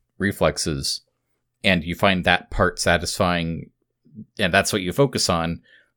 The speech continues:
then you don't have to engage in the political ramifications and implications of, uh,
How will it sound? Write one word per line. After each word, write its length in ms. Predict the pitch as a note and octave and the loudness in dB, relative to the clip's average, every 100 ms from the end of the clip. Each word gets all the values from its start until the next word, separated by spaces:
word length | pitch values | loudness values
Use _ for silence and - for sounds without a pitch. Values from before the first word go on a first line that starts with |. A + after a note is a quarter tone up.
| _ | _
then 100 | G2 | 0
you 100 | F2+ | 0
don't 200 | F2 F2 | 0 0
have 180 | F#2 F#2 | 0 2
to 100 | G#2+ | 0
engage 520 | F2 E2+ E2+ D#2+ E2 | 0 0 0 -2 -6
in 260 | - F2+ E2+ | -6 -4 0
the 260 | E2+ D#2+ - | 0 -2 -2
political 640 | F#2 F2 E2+ - E2+ E2 | 0 2 0 -2 -4 -4
ramifications 920 | - E2+ D#2 - - E2 D#2 E2+ D2+ | -4 -4 -4 -8 -4 -2 -2 -4 -4
and 80 | F2 | -2
implications 720 | E2+ D#2+ E2 E2 E2 F2 D#2 | -2 -2 0 -2 0 -4 -2
of, 200 | E2 C#2+ | -4 -4
uh, 220 | D#2+ - | -4 -4